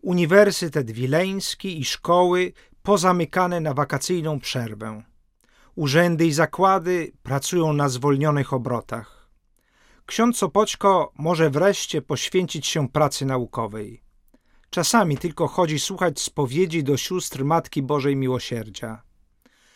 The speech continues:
Od maja jest w ich wileńskiej wspólnocie nowa zakonnica, Faustyna Kowalska.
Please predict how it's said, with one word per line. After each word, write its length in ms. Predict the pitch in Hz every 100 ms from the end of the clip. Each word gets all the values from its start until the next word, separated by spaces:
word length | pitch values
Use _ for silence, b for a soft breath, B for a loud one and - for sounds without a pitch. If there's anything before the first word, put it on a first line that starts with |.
| b b
Od 160 | 175 156
maja 440 | 233 240 165 139
jest 440 | 147 185 202 - 139
w 60 |
ich 220 | 156 165 131
wileńskiej 640 | 165 208 233 - - 170
wspólnocie 760 | - - 160 147 160 196 - 151
nowa 300 | 165 175 160
zakonnica, 800 | 160 185 170 170 123 - 117 104
Faustyna 540 | 139 139 - - 185
Kowalska. 840 | 170 170 139 120 104 - - 98